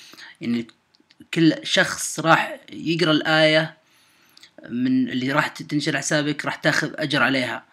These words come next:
يعني، إذا كنت أنت،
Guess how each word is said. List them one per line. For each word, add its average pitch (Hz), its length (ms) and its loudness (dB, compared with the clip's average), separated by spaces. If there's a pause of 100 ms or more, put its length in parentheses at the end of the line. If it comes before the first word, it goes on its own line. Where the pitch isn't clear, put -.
(600)
يعني، 113 360 -6 (1160)
إذا 143 520 -2 (180)
كنت 175 320 -2
أنت، 202 300 0